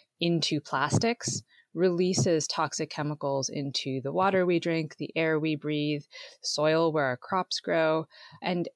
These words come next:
getting from that crude oil or fracked gas to plastic involves multiple steps of chemical processing, refining, and polymerization. Every single one of those steps contributes to toxic pollution.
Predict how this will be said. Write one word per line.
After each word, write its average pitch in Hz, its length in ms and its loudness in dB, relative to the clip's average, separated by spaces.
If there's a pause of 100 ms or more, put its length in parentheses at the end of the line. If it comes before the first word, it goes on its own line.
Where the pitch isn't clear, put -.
(120)
getting 220 400 2
from 170 440 -2
that 165 180 0
crude 156 280 -4
oil 143 400 -2
or 143 120 -6
fracked 135 420 -6
gas 131 340 -4
to 151 200 -4
plastic 147 520 -4
involves 143 400 -4
multiple 180 640 -2
steps - 560 -4 (380)
of 139 100 -4
chemical 180 460 -4
processing, 214 840 0
refining, 175 760 0
and 143 120 -2
polymerization. 147 1040 -2 (440)
Every 190 300 2
single 165 320 0
one 151 160 0
of 139 80 -2
those 135 220 0
steps - 360 -2
contributes 135 960 -6 (360)
to 143 340 0
toxic - 460 -8
pollution. - 500 -2